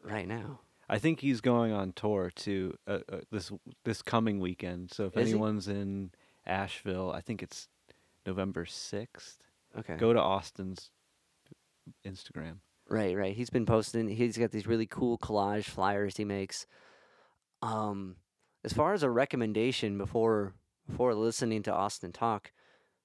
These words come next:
Speaker 1: I can't, I can't help but recommend his, uh, his spoken word album,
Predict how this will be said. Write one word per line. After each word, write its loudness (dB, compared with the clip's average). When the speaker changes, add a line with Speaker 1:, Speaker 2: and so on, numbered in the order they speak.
Speaker 1:
I 4
can't, 0
I -8
can't -4
help 2
but 2
recommend -2
his, -6
uh, -4
his -10
spoken -2
word 0
album, -4